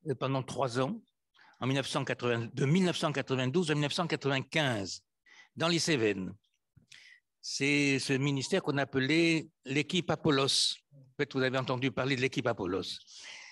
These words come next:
Écoutez, c'est une expérience quand même assez étonnante, je dois bien le dire, qui, qui m'a, m'a beaucoup apporté, je pense aussi à mes collègues. C'était une équipe de quatre pasteurs, nous étions,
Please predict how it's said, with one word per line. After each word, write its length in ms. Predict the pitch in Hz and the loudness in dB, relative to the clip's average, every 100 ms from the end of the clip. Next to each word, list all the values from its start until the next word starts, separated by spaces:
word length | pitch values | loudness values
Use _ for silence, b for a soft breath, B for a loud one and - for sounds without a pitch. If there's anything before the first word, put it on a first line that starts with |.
| B B - | B B -6
Écoutez, 380 | 147 180 185 170 | -2 2 2 4
c'est 240 | 185 175 | 2 0
une 100 | 180 | -2
expérience 640 | 185 - 143 156 196 - | -2 0 -2 0 0 -2
quand 140 | - 151 | -2 0
même 420 | 170 165 151 127 - B B _ _ | 2 2 2 -2 -8 B B _ _
assez 260 | 160 - 185 | -4 0 0
étonnante, 480 | 160 147 127 165 - | 2 0 0 -2 -4
je 80 | |
dois 100 | 131 | -2
bien 140 | 120 143 | 0 -2
le 80 | 113 | -2
dire, 400 | 117 131 180 185 _ b b _ _ _ _ _ _ _ - - - _ _ | -2 0 0 -2 _ b b _ _ _ _ _ _ _ -20 -20 -20 _ _
qui, 180 | 135 | -18
qui 140 | 127 151 | -8 -2
m'a, 280 | 147 139 117 | 2 0 0
m'a 140 | 139 147 | -2 0
beaucoup 320 | 139 - 143 | 0 -2 -4
apporté, 420 | 127 135 - 170 | -4 -4 0 0
je 80 | 156 | 0
pense 300 | 143 147 - | -2 -2 -2
aussi 420 | 117 - 190 185 - | -2 -2 -2 -2 -2
à 60 | |
mes 120 | 135 | -2
collègues. 360 | 131 143 127 113 | 0 0 0 -2
C'était 220 | - 143 | -6 -6
une 180 | 147 139 | -6 -4
équipe 240 | 127 185 131 | -4 -4 -4
de 80 | |
quatre 280 | 135 190 - | -2 -2 -2
pasteurs, 640 | - 139 - 127 143 202 - _ _ | -4 -4 -2 0 0 -2 -10 _ _
nous 160 | 127 117 | -8 -4
étions, 340 | - 120 139 | -4 -4 -4